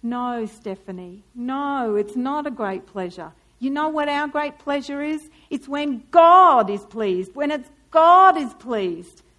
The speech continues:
That's what gives us pleasure. It's when our beautiful treasure God says to us, "Come and listen to me," and we listen to him, and we follow him, and we obey him, and we listen to that nudge, we listen to that voice.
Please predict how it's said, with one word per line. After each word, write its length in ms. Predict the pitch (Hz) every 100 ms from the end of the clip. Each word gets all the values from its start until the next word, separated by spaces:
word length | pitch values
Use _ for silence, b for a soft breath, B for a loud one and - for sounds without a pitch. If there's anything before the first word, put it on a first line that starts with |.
| _
That's 320 | 302 381 381
what 160 | 269 220
gives 240 | 233 190
us 180 | 185 190
pleasure. 520 | _ 196 180 175 - _ _ _ _ _ -
It's 160 | -
when 140 | 349 330
our 140 | 330
beautiful 680 | 254 311 339 381 392 370 294
treasure 420 | - 294 302 277
God 460 | 240 254 269 233 -
says 300 | 269 302 285
to 160 | 330 254
us, 180 | 226 247 b b -
"Come 240 | 349 359
and 140 | 339 339
listen 340 | 349 381 339
to 140 | 330 277
me," 220 | 233 202
and 120 | 202
we 140 | 247
listen 420 | 269 320 320 330 277
to 120 | 285
him, 220 | 214 202
and 160 | 208 214
we 100 | 285
follow 480 | 285 359 349 320 254
him, 260 | 233 208
and 160 | 196 220
we 160 | 285
obey 520 | 320 320 349 349 370 330
him, 260 | 254 214
and 160 | 214 240
we 120 | 294
listen 420 | 294 359 370 330
to 120 | 320 277
that 180 | 240
nudge, 420 | 226 220 196 185 294
we 80 |
listen 400 | 285 349 370 370
to 100 | - 233
that 240 | 202 -
voice. 460 | 190 185 - _